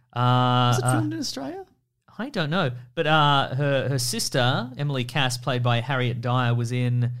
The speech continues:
Speaker 1: the, uh, Stan series, The Other Guy.
Speaker 2: Oh, I haven't seen that yet.
Speaker 1: Uh, she's the best friend of the main character.
Speaker 2: The best friend of a
Speaker 1: Yeah,
Speaker 2: main character?
Speaker 1: and the character that is based on Becky Lucas, I think.
Speaker 2: Okay, right.
Speaker 1: Yeah.
Speaker 2: Is Becky Lucas in that show?
Speaker 1: No, she wrote it, though.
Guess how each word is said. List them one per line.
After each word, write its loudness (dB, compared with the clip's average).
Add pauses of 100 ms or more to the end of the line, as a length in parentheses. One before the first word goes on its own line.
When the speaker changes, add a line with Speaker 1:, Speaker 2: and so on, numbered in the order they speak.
(280)
Speaker 1:
the, 0
uh, -2
Stan -6
series, -2
The -4
Other -6
Guy. -10 (640)
Speaker 2:
Oh, 4
I 8
haven't 2
seen -4
that -2
yet. 0
Speaker 1:
Uh, 2
she's -4
the -4
best -4
friend -6
of -4
the -8
main -8
character. -10
Speaker 2:
The -6
best -2
friend -2
of 0
a 4
Speaker 1:
Yeah, 2
Speaker 2:
main 2
character? 2
Speaker 1:
and 2
the -2
character -2
that -6
is -6
based -6 (320)
on -6 (720)
Becky -12
Lucas, -14
I -14
think. -20 (160)
Speaker 2:
Okay, 0
right. -2
Speaker 1:
Yeah. -4 (320)
Speaker 2:
Is -20
Becky -4
Lucas 0
in -4
that -6
show? -6
Speaker 1:
No, -2
she -8
wrote -6
it, -14
though. -14